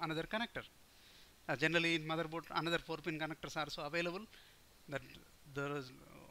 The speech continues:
we ensure that this four pin connector is limited to only motherboard, confined to only motherboard. You are not supposed to connect this four pin connector in another four pin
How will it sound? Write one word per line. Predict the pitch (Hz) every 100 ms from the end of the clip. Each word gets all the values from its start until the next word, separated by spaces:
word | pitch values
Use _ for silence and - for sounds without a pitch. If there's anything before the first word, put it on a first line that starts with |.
| 156
we | 185 151 156 - - - - - - - - - - -
ensure | 160 156 202
that | 156 151 - - - 139
this | 151 -
four | 147 147
pin | 165 139
connector | 143 131 - 117 - - - -
is | 143 156 - - - - - - 156 131
limited | 143 151 165 139
to | 147
only | 139 139
motherboard, | 131 131 127 143 151 - - - - - - - - -
confined | - 165 160 160 175
to | 170
only | 147 143
motherboard. | 135 131 123 127 - - - -
You | 131
are | 131
not | 143 -
supposed | 135 131 -
to | 135
connect | 147 131 120 123
this | -
four | - 131
pin | 139 123
connector | 120 120 123
in | 117
another | 135 131 135
four | - 120
pin | - 120